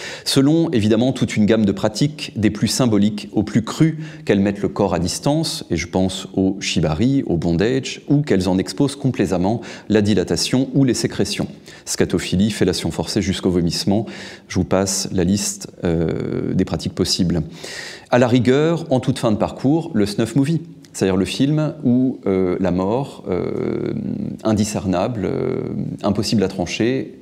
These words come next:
est le terme du film. Dans tous les cas, et sans aller jusque-là, ce qui est consommé ici, ce n'est plus la jouissance des actrices, c'est leur réduction au silence. Et alors, il faut bien voir que la disposition de la conscience spectatrice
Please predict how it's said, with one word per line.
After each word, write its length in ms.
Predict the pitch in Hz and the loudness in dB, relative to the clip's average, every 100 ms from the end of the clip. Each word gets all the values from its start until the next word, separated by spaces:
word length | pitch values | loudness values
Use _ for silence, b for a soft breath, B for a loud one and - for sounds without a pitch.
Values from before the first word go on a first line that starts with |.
| - | 0
est 100 | 113 | 2
le 120 | 107 | 2
terme 200 | 110 110 | 0 0
du 120 | 104 | 0
film. 340 | - - 82 82 - B B B B B B B B B - | -2 -2 -2 -2 -8 B B B B B B B B B 2
Dans 180 | 127 | 4
tous 140 | 156 156 | 4 2
les 120 | 135 | 2
cas, 340 | - 147 190 | 2 2 2
et 100 | 120 | 2
sans 240 | 90 104 98 | 0 0 2
aller 140 | 101 | 2
jusque-là, 640 | 98 95 - 98 117 160 170 | 0 -2 0 2 2 0 -2
ce 160 | - - | -2 -2
qui 160 | 123 143 | 2 0
est 60 | |
consommé 520 | 139 131 - 113 131 - | 0 -4 0 2 2 0
ici, 380 | 110 - 160 | 0 0 -2
ce 160 | 165 - | -2 0
n'est 80 | 104 | -2
plus 340 | 104 151 160 | 0 0 0
la 140 | 104 101 | 2 0
jouissance 460 | 107 104 139 123 | 0 0 0 2
des 160 | 101 95 | 2 2
actrices, 680 | 90 - 131 160 - - - - _ | -2 -2 -2 -2 -4 -6 -8 -20 _
c'est 460 | - - 117 - - - | -6 -2 0 0 -2 -6
leur 440 | - 95 110 110 - | 0 2 2 -2 -8
réduction 640 | - 113 95 - - 90 - | -2 0 0 -4 -2 -4 -2
au 120 | - | -2
silence. 680 | 104 - 90 - - - - _ _ - B B B B B B B | 0 0 -2 -2 -6 -8 -10 _ _ -20 B B B B B B B
Et 120 | - 110 | 0 2
alors, 220 | 156 160 | 4 0
il 80 | 107 | 0
faut 140 | 127 | 0
bien 160 | 107 110 | 0 0
voir 260 | 151 156 | 0 0
que 60 | 113 | 0
la 100 | 95 | 2
disposition 840 | 95 110 113 104 110 - 143 156 | 0 0 -2 0 -2 -2 0 0
de 80 | 131 | 0
la 100 | 90 | -2
conscience 460 | - 95 - 110 104 | -2 -4 -2 -4 -4
spectatrice 880 | - - 92 80 - 160 - - | -4 -2 -2 -2 -2 -2 -2 -8